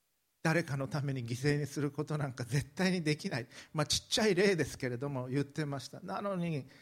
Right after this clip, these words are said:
父なる神様は、御子イエス様を犠牲にして、私たちを許すためにそこまでされたということ、それどれほどの大きい犠牲だろうかというふうに言ってました。皆さん、飼ってるペットですら、誰かのために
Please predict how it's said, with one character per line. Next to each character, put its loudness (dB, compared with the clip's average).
父 -4
な 2
る 0
神 0
様 -6
は、 0
御 -2
子 -6
イ -2
エ 2
ス -10
様 -4
を -4
犠 -10
牲 -4
に -4
し -8
て、 -6
私 -10
た -10
ち -12
を -8
許 2
す -10
た -8
め -8
に -8
そ -20
こ -8
ま -6
で -6
さ -4
れ -2
た -6
と -12
い -6
う -10
こ -16
と、 -20
そ -4
れ -2
ど 0
れ 2
ほ -2
ど -2
の -2
大 -6
き -8
い -10
犠 -8
牲 -4
だ -2
ろ -2
う -4
か -10
と -12
い -4
う -6
ふ -14
う -10
に -10
言 -6
っ -8
て -16
ま -12
し -16
た。 -20
皆 -2
さ -4
ん、 -4
飼 -6
っ -10
て -8
る -2
ペ -4
ッ -8
ト -2
で -4
す -14
ら、 -4
誰 0
か -10
の -4
た -8
め -4
に -6